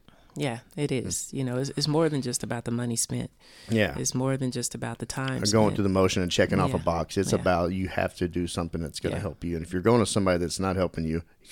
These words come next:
Speaker 2: you need to find something different.
Speaker 1: Absolutely, because you don't want it to be a waste of your time. It needs to be something that's gonna be lucrative that can help you further along in life.
Speaker 2: And you don't wanna be so, so soured by the experience that you just ward off that,
Speaker 1: Right.
Speaker 2: you know, counseling.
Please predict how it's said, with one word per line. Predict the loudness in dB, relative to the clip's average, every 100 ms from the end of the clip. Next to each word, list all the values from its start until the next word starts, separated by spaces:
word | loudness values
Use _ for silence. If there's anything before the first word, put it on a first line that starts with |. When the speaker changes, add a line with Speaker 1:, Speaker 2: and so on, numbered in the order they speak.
| -16 -8
Speaker 2:
you | -4 -2
need | -2
to | -4
find | -6 -6
something | -6 -6 -6
different. | -6 -8 -14 -6
Speaker 1:
Absolutely, | -2 -2 -2 -4 -6 -6
because | -6 -4 -6
you | -4
don't | -4 -2
want | -4
it | -6
to | -6
be | -4
a |
waste | -4 -4 -6
of | -8
your |
time. | -8 -6 -6 -6 -6
It | -4
needs | -4 -4
to | -6
be | -4
something | -2 -4 -4
that's | -6 -4
gonna | -6
be | -6 -4
lucrative | -4 -4 -6 -8 -6
that | -8
can | -8
help | -6 -8 -8
you | -8 -8
further | -8 -6 -4 -4
along | -4 -4
in | -6
life. | -6 -8 -10 -18 -20 -20 -4
Speaker 2:
And | 2
you | 6
don't | 6
wanna | 4
be | 2
so, | 0 -2 -2 -8
so | -4 0 0
soured | 2 4 4 4
by | 0
the | 0 -2 -4 -8 _ _ _ _
experience | -8 -6 2 4 4 0 -4
that | -6 -2
you | -2
just | -2 -4 -6 -8 _ _ _ -10
ward | 0 2 2
off | 0 -2
that, | -4 -4 -6 -20 -12
Speaker 1:
Right. | -10 -8
Speaker 2:
you | -6 -6
know, |
counseling. | -4 -4 -4 -8